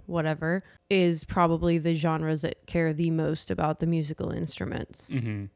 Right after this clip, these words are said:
Speaker 1: In conjunction with, obviously, the lyrics.
Speaker 2: Yeah,
Speaker 1: If that makes sense.
Speaker 2: exactly. I agree. I think one other group is also just people outside of the U S.
Speaker 1: Right.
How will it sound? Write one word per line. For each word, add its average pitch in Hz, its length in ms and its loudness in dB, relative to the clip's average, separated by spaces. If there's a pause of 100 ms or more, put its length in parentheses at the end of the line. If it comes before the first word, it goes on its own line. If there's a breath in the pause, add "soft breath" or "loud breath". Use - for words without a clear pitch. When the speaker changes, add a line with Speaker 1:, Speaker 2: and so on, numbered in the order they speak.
(180)
Speaker 1:
In 190 240 2
conjunction 170 640 -4
with, 165 160 -4
obviously, 165 420 -4
the 175 140 -6
lyrics. - 600 -10
Speaker 2:
Yeah, 131 260 -10 (200)
Speaker 1:
If - 120 -14
that - 140 -6
makes 98 140 -8
sense. 95 320 -8
Speaker 2:
exactly. 123 160 -8 (640)
I 135 120 -2
agree. 107 340 -4 (180 soft breath)
I 127 60 -2
think 180 180 2
one 139 220 2
other 135 180 0
group 139 320 -4 (300)
is 117 580 -6
also 120 400 -4
just 110 280 -12 (340)
people 127 320 -10
outside 117 420 -6
of 117 100 -10
the 123 100 -4
U 131 220 0
S. - 280 -8 (320 loud breath)
Speaker 1:
Right. 175 400 2